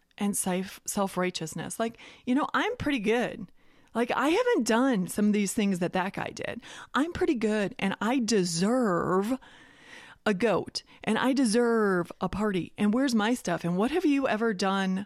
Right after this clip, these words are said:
for me?" That's not a person who is seeking a relationship.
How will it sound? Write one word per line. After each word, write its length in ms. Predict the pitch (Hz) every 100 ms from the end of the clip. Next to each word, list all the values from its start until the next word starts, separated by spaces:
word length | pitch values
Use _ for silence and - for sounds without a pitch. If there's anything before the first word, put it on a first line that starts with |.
| -
for 540 | - - 170 170 170 - _
me?" 680 | 170 180 196 185 160 - 196 - _ - - - - - - - - _ _ _ _ _ _ _ _ _ _ _ _ -
That's 280 | 220 247 302
not 180 | 302
a 120 | 285 240 _ _
person 500 | - 202 185 180 170
who 160 | 160 170
is 120 | 165
seeking 440 | - 165 - 160
a 60 | 151
relationship. 880 | 156 - 151 - - - - -